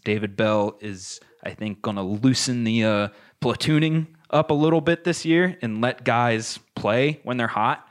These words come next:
which should be lovely news to all Reds fans that you play your hot hand when you have it. But yeah,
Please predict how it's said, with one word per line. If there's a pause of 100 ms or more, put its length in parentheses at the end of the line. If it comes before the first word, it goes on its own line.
(260)
which
should
be (600)
lovely
news
to
all
Reds
fans
that
you
play
your
hot
hand
when
you
have
it. (460)
But (480)
yeah,